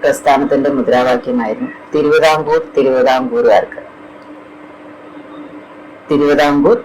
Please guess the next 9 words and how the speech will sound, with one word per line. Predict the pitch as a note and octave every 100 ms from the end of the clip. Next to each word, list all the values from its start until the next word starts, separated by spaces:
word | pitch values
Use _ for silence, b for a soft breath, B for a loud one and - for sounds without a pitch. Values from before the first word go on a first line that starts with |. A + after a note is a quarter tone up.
| D3
തിരുവിതാംകൂറുകാർക്ക്. | B2+ B2+ B2+ B2+ B2+ A#2+ A#2 G#2+ - - - - - -
ഇത് | A#3 A#3+ B3 - -
ഉത്തരം | - - C#3 C#3+ B2
എ | B2 C3+
ആണ്, | A#2 A2 A#2 - -
മലയാളി | B2 B2+ C3 C3 C#3 E3 -
മെമ്മോറിയൽ. | C3 A#2+ A2 G2+ - - - - -
മലയാളി | C3+ F3 E3+ A#2+ B2 - -
മെമ്മോറിയൽ. | A2+ G#2 -